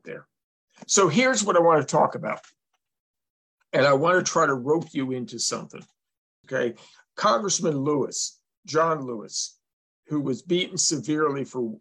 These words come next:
when he walked across the Edmund Pettus Bridge, who was there and showed up and kept showing up for justice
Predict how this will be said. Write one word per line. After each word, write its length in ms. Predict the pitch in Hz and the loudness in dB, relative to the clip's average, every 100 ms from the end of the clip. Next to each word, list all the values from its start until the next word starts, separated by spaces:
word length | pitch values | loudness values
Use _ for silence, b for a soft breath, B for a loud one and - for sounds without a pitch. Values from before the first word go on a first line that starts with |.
| _ | _
when 200 | 135 131 | -6 -4
he 120 | 127 | -4
walked 360 | 170 143 143 170 | -2 -2 -2 -4
across 480 | - 156 143 117 | -6 2 2 2
the 220 | - 139 143 | -4 -4 -4
Edmund 380 | 147 135 117 | -4 -4 -8
Pettus 420 | - 170 131 127 - | -2 -2 0 -4 -8
Bridge, 600 | - 131 98 156 - - _ _ _ _ _ _ | -6 -4 -4 -6 -12 -12 _ _ _ _ _ _
who 100 | 151 | -6
was 300 | 156 131 120 | -2 -2 0
there 480 | 151 156 151 147 - B B | 4 6 6 2 -2 B B
and 160 | 151 135 | -6 -4
showed 460 | - 180 165 170 | 0 2 2 2
up 280 | 151 131 - _ _ | 0 -2 -8 _ _
and 200 | - 110 - | -14 -14 -12
kept 320 | - 165 165 | -4 -4 -2
showing 520 | - 151 123 123 117 | -6 0 0 0 -2
up 180 | 110 - | -6 -8
for 160 | 143 | -14
justice 800 | 120 131 120 117 - 110 - - | -6 0 2 0 -6 -6 -6 -6